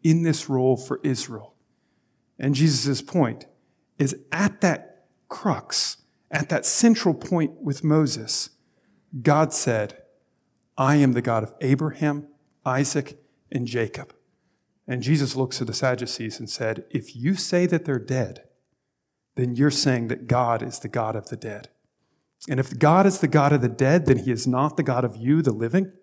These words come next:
And if God is the God of the dead, then he is not the God of life."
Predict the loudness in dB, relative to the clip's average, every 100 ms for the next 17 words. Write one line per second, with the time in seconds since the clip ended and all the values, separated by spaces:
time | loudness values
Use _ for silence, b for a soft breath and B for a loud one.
0 | B B B -2 0 0 0 2 2 2
1 | 0 0 0 -2 -4 0 0 2 0 0
2 | -2 -2 -2 -4 -2 -4 -4 -6 -8 -6
3 | -2 -2 -4 -8